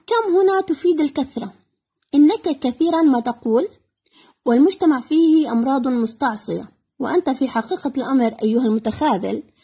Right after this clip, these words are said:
أحد أسباب هذه الأمراض، لأنك لا تنهض ولا تسعى. الصورة الفنية في أمراض البلاد وأنت من أمراضها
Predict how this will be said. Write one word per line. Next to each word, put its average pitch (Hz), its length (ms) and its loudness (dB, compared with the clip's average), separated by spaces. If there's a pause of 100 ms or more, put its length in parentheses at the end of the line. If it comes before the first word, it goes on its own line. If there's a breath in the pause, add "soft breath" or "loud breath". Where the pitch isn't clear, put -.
(320 soft breath)
أحد 381 240 -2
أسباب 294 440 0
هذه 262 360 0
الأمراض، 233 560 -2 (840 soft breath)
لأنك 269 340 0
لا 269 240 2
تنهض 233 580 -2 (240)
ولا 220 280 -4
تسعى. 233 440 -10 (1080 soft breath)
الصورة 466 480 -4
الفنية 320 420 2
في 302 320 0
أمراض 247 320 0
البلاد 233 600 0
وأنت 233 260 -2
من 226 160 -2
أمراضها 226 640 -4